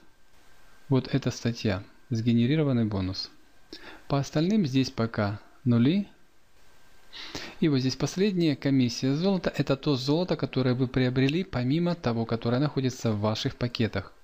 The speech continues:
Или то золото, которое вам выплачивается в качестве вознаграждения. На этом немножко остановлюсь. Когда ваш доход поднимается до уровня двухсот евро в неделю, часть этого дохода, то есть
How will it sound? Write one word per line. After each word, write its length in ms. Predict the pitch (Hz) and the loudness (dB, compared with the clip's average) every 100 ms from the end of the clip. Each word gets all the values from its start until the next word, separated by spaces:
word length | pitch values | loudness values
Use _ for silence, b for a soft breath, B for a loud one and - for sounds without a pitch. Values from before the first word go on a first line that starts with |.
| - - - B B B B | -20 -20 -18 B B B B
Или 220 | 165 135 | 0 0
то 240 | 123 143 127 | 0 0 0
золото, 480 | 117 139 175 175 | 2 2 2 0
которое 460 | 151 143 139 135 127 | -2 -2 2 2 4
вам 180 | 131 127 | 4 4
выплачивается 800 | 131 131 143 170 - 180 - 160 | 2 2 0 0 -2 -2 -2 -4
в 80 | - | -2
качестве 560 | 139 139 156 - 151 | -2 -2 -6 -4 0
вознаграждения. 1000 | 147 151 156 151 151 147 135 104 92 90 - - B B B B B | 0 2 2 2 -2 2 2 2 0 -6 -12 -20 B B B B B
На 140 | 131 | 2
этом 180 | 127 123 | 2 2
немножко 380 | 120 123 120 120 | 4 2 0 -4
остановлюсь. 560 | - 120 120 110 92 - B B | 2 4 4 4 0 -6 B B
Когда 260 | 127 151 | -2 0
ваш 140 | 190 165 | 0 0
доход 460 | 165 - 147 - - - - | -2 0 -2 -2 -8 -20 -4
поднимается 560 | 131 143 151 127 113 123 | 0 4 4 2 2 2
до 140 | 143 | 4
уровня 320 | 143 127 117 | 4 4 2
двухсот 640 | 104 113 147 - - 110 - | 2 0 0 0 0 -2 -2
евро 500 | 117 120 104 92 - - | 0 2 0 -4 -6 -6
в 160 | 110 | 2
неделю, 500 | 120 123 131 170 220 - - - - - - - | 4 4 2 2 0 -4 -16 -20 -20 -20 -20 -8
часть 380 | - 160 123 - | -2 0 -2 -2
этого 280 | 135 135 131 | 0 2 2
дохода, 420 | 139 - 196 214 | 2 0 2 2
то 160 | 202 147 | 2 0
есть 220 | 127 | 0